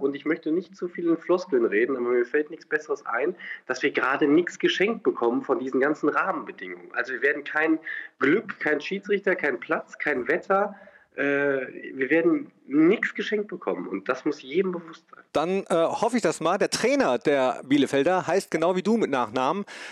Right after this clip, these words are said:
Speaker 2: Da habe ich mich gefragt, wer Trainer sein, wäre das was für dich?
Speaker 1: Äh, ist jetzt so ein bisschen, äh, ein bisschen in die Zukunft gesehen, weil ich, äh, jetzt erst einunddreißig werde und noch und mich fühle wie siebenundzwanzig. Ähm,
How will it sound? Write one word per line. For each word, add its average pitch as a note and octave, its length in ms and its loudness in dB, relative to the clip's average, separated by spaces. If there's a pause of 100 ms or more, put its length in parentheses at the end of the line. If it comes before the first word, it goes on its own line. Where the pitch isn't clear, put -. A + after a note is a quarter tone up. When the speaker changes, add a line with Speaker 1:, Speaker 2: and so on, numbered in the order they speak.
(240)
Speaker 2:
Da - 80 -2
habe D#3 100 2
ich F#3 80 0
mich E3+ 100 -8
gefragt, E3 380 -2
wer F3+ 220 4
Trainer F#3 480 2
sein, A2 340 -2
wäre G#3+ 120 4
das F#3 140 0
was C3 160 0
für - 80 -4
dich? F3 280 0 (240)
Speaker 1:
Äh, B2+ 220 0 (380)
ist - 160 -6
jetzt A2+ 100 0
so A#2+ 80 2
ein A#2 80 6
bisschen, A2+ 480 6
äh, G#2 540 4 (240)
ein G2+ 220 -2
bisschen G#2+ 360 0
in G#2+ 60 2
die G#2 100 0
Zukunft B2 500 0
gesehen, A#2 380 2
weil G2 160 2
ich, - 220 -12
äh, F#2+ 440 -2
jetzt G2 240 -4
erst G2+ 300 -6
einunddreißig A#2 800 0
werde F#2 340 0 (140)
und G2 140 -20
noch G2+ 340 0 (800)
und G2 100 0
mich G2 180 0
fühle C3 380 2
wie G#2 140 0
siebenundzwanzig. A2+ 840 -2 (100)
Ähm, F#2+ 680 -2